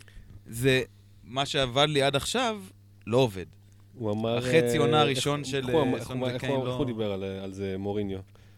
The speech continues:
Speaker 2: הוא אמר, "זה, זה יהיה מאוד, אה, נוח בשבילי להגיד ש-, זה ניהול מושלם של הסיטואציה מבחינתי, אבל אני פשוט לא כזה בן אדם."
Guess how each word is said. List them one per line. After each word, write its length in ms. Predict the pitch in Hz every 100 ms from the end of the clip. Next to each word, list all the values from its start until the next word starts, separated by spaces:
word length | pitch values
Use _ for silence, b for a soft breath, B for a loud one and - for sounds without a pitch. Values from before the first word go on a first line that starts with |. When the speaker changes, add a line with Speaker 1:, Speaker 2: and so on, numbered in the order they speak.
| b
Speaker 2:
הוא 160 | 110 160
אמר, 120 | 131
"זה, 320 | 98 101 98
זה 120 | 98 104
יהיה 280 | 110 127
מאוד, 360 | 123 113 117 113
אה, 60 | 110 104 98 95 95 95
נוח 300 | 104 127 101
בשבילי 460 | 104 95 95 98 95
להגיד 400 | 95 92 107 95
ש-, 80 | 90 87 85 85 90 B B B B
זה 100 | 98 87 90 90 87 90 92
ניהול 540 | 98 120 123 147 165
מושלם 600 | 147 135 - 127 135 135 113
של 220 | 113 107
הסיטואציה 840 | 101 101 113 113 120 135 - 147
מבחינתי, 640 | 147 143 160 165 175 233 233
אבל 140 | 214
אני 180 | 208 196
פשוט 340 | 190 156 151
לא 300 | 143 143 135 117
כזה 260 | 104 98
בן 140 | 92 90
אדם." 220 | 85 85